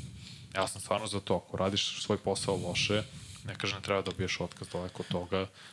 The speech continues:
sem ako to nije nekom konstantnom nivou da propuštaš očigledne stvari, ali ako napraviš, ok, nevina greška, nevina greška, ali to je nešto što je vrlo očigledno, što je promenilo tok jedne utakmice, kazni se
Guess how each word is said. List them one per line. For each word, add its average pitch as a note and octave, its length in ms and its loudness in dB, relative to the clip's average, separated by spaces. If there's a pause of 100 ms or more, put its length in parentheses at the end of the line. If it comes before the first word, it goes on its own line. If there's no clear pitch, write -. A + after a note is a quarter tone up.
sem G2+ 200 -6
ako - 180 -4
to G2+ 140 4
nije F#2+ 180 6
nekom F2+ 240 0
konstantnom F#2+ 640 4
nivou F2 320 8
da E2 140 0
propuštaš - 580 4
očigledne F2+ 420 2
stvari, F#2+ 320 2
ali F2 100 0
ako - 160 2
napraviš, B2 440 6 (600)
ok, G#2+ 180 6
nevina A2 500 10
greška, A#2 340 8
nevina B2+ 260 4
greška, - 400 6
ali - 140 -4
to - 140 -6
je F#2 40 -2
nešto F#2 260 0
što - 180 -4
je F2 60 -6
vrlo G2 200 2
očigledno, F2+ 520 -4
što - 180 -4
je F#2 40 -6
promenilo F2+ 420 -2
tok - 260 0
jedne F2 160 -2
utakmice, F#2+ 540 2
kazni F2+ 380 0
se G2 320 4